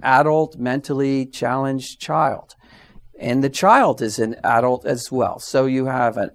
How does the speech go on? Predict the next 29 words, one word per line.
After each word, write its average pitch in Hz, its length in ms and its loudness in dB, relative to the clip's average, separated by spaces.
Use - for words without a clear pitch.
adult 175 360 2
parent, 156 520 -4
an 120 180 -10
adult 120 380 -2
child. 85 480 -8
But 190 120 2
if 196 140 2
this 302 140 -6
person 170 440 -2
cannot 131 600 -2
sign 127 500 -2
a 113 80 -6
lease 127 400 0
because 123 420 -6
of 127 140 -6
some 127 240 -6
kind 123 220 -4
of 117 80 -10
mental 123 260 -4
disability, 123 720 -2
then 196 140 -2
obviously 135 720 0
they 135 200 2
would 135 160 2
be 120 160 -6
down 110 320 -4
on 117 120 -6
the 113 100 -6
lease 107 320 -6